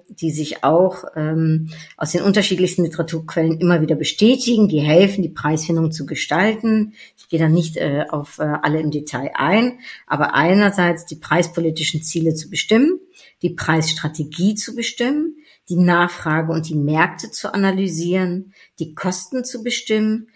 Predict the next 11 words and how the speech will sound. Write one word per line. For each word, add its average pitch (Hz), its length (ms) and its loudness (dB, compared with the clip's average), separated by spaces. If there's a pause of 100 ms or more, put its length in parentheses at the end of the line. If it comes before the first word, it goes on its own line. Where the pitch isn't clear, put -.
(220)
den 151 180 -2
Wettbewerb 220 680 2
zu - 160 -4
analysieren, 185 1160 2 (1400)
das 156 200 -2
Verfahren 214 720 4
zum 160 400 2
Preisbestimmung 208 720 0
festzulegen 175 840 0
und 156 380 -4
dann 202 420 2